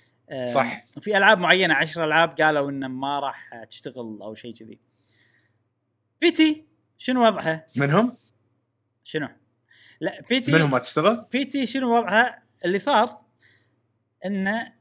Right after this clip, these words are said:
Speaker 1: على كلام سوني قالوا إن بي تي تشتغل على البلاي ستيشن فايف. ما فيها مشكلة. شغالة و-، وتمام، كل شيء تمام.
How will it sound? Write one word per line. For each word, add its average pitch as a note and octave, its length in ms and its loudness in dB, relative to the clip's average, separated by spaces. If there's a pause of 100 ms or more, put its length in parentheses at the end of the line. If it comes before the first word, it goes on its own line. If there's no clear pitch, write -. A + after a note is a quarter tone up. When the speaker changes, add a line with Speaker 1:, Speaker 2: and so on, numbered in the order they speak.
Speaker 1:
على F3 180 4
كلام G3+ 260 0
سوني F3+ 420 -6 (200)
قالوا E3+ 220 2
إن A3+ 120 -4
بي G#3 160 -8
تي A3+ 160 -6
تشتغل F#3 360 -8
على G#2 60 -14
البلاي A#2 160 -16
ستيشن A2 220 -20
فايف. - 180 -20 (1040)
ما D#3+ 160 -8
فيها B2+ 120 -14
مشكلة. G#2 280 -20 (260)
شغالة C3 500 -8
و-، A#2 400 -14
وتمام، A#2+ 640 -14
كل B2+ 180 -18
شيء A#2 120 -18
تمام. - 220 -20